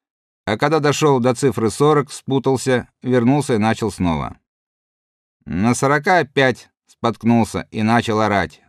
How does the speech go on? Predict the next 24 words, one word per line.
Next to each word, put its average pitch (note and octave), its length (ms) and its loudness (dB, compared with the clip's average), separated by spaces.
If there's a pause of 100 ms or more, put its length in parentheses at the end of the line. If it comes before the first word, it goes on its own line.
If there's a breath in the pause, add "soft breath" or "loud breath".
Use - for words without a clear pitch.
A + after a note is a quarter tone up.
"Вот D#3+ 400 -4
сволочь B2+ 640 0
германская, G2 840 -2
австрийские G2 580 -4
морды! F2 500 -2 (540)
До - 140 -6
самой D#3 400 0
смерти C#3+ 400 -2
их C#3 200 -2 (160)
проклятых B2 680 0
не G#2+ 140 0
сосчитаешь! G#2+ 800 -2 (760)
Нужно C#3+ 320 0
им C#3+ 140 4
каждому A2 540 0
морду F#2 480 2
набить!" E2+ 500 -4 (920)
А G2+ 100 -2
Швейк, E3 360 2
удивлённый A#2+ 500 4
такой G#2+ 260 -2
слабостью F#2 540 -2
в - 20 -4
математике, A#2+ 880 -2